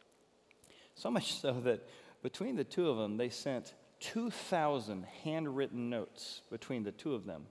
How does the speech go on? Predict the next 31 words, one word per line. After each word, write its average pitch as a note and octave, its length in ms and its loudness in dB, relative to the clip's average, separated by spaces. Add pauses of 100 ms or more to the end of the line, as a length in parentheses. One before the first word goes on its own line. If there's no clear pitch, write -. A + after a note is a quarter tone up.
(100)
during G2 220 -2
their F#2+ 100 -4
friendship. - 400 -10 (600)
<laughs> - 520 -20
That's - 220 0
a C3 40 4
lot A#2+ 240 6
of B2 60 8
writing. C#3 320 8
I C3+ 60 4
don't B2 120 4
know D#3+ 60 4
who D#3+ 60 8
ever B2 120 8
written A2+ 200 0
two C3 160 0
thousand A2+ 280 4
notes C3 280 0
to. - 100 -10
If - 1160 -18
you C3+ 40 -4
think C#3+ 220 2
about A#2+ 120 4
all C3 200 10
the A#2+ 80 2
busyness B2 500 2
of G#2 120 -2
being A#2 160 2
a A2 40 0
prime A2+ 300 2
minister A2+ 720 0